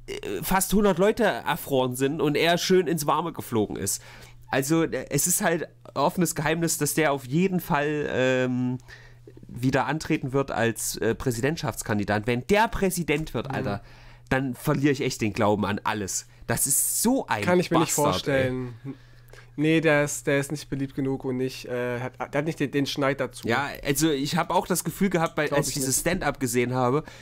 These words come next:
Speaker 1: ich hatte wirklich so das Gefühl, dass, dass er jetzt irgendwie diese, diese Trump-Rolle so ein bisschen einnehmen will.
Speaker 2: Ja, ja.
Speaker 1: Aber, äh,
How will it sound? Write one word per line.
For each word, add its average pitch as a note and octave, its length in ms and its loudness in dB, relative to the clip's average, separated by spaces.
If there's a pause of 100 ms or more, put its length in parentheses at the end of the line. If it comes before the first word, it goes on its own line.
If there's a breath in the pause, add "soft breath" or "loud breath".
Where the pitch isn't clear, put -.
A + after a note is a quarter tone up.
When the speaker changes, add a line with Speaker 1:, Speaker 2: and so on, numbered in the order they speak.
(160 loud breath)
Speaker 1:
ich - 100 0
hatte C#3+ 140 2
wirklich D#3 240 -2
so D3+ 80 2
das C#3 160 0
Gefühl, D#3 320 2
dass, C3+ 240 -2
dass - 220 0
er C3 120 0
jetzt B2+ 200 2
irgendwie B2 260 0
diese, A#2 140 -2
diese A#2 500 -2
Trump-Rolle G#2+ 680 0
so G2+ 120 -2
ein F#2+ 60 -2
bisschen - 280 -4
einnehmen F#2 480 -2
will. F#2 220 -4 (1300 soft breath)
Speaker 2:
Ja, B2 160 -4
ja. A#2 60 0
Speaker 1:
Aber, A2 180 0
äh, - 280 -6